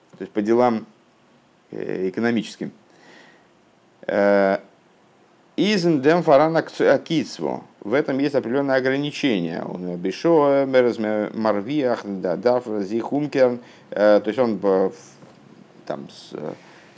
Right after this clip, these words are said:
э, совершил свой бизнес, заработал как следует, да, получил выгоду. Э, он должен обяз-, он сразу же должен вернуться. Э, машенкин дем воз есл метейрет. Что не так в отношении человека, который отправляется,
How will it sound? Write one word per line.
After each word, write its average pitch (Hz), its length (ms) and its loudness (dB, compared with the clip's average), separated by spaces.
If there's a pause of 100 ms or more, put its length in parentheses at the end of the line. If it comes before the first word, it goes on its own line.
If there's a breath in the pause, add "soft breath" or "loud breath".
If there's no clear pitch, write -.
э, 95 420 -6 (280)
совершил 107 340 4
свой 113 160 2
бизнес, 156 440 0
заработал 113 520 0
как 139 160 -6
следует, 104 460 0
да, 127 240 0
получил 95 420 -6
выгоду. 143 460 2 (480 soft breath)
Э, 101 580 4
он 165 220 0
должен 185 240 4
обяз-, 185 260 0
он 160 160 2
сразу 190 300 2
же 185 40 -6
должен 202 240 -2
вернуться. 208 520 -2 (420 loud breath)
Э, 120 200 4
машенкин 143 680 4
дем 135 220 -4
воз 135 280 0
есл 127 460 -4
метейрет. 135 720 -2
Что 165 160 -2
не 147 140 -2
так 113 280 0
в 123 120 -6
отношении 120 420 -6
человека, 120 520 -2
который 131 340 0
отправляется, 113 840 0